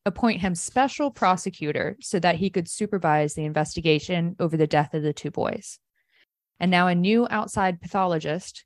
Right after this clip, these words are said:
concludes that the boys had only smoked one to three marijuana cigarettes, A K A joints, and had found that Don's Henry shirt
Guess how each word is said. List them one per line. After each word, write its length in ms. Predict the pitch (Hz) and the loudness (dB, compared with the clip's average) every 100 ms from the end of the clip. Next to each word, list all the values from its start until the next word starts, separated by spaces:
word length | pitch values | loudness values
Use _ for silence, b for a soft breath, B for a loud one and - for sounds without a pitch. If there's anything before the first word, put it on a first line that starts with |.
| - | -12
concludes 460 | - 196 202 190 170 | -4 -2 2 0 0
that 120 | 185 | -2
the 80 | 170 | -2
boys 320 | 190 190 180 | 0 0 0
had 100 | 180 | -2
only 200 | 170 165 | -2 -2
smoked 380 | - 175 170 - - | -2 0 0 -4 -4
one 240 | 175 196 | 0 2
to 80 | 190 | 0
three 480 | 175 196 196 180 147 _ 160 | 0 2 2 0 -4 _ 0
marijuana 420 | 147 139 139 139 | 2 4 2 -2
cigarettes, 640 | - 143 147 196 - - - _ | -4 -2 0 0 -6 -20 -20 _
A 80 | 160 | -6
K 220 | 147 143 | 0 2
A 20 | 143 | 2
joints, 380 | 151 202 - - _ _ _ _ - | 2 -2 -4 -20 _ _ _ _ -2
and 140 | 180 | 0
had 180 | 185 190 | 0 0
found 280 | 220 226 208 | 0 2 2
that 200 | 180 170 | 0 0
Don's 300 | 202 233 233 | 0 0 -2
Henry 400 | - 214 214 185 | -2 -2 0 -2
shirt 480 | - 269 262 - | -2 -2 0 -2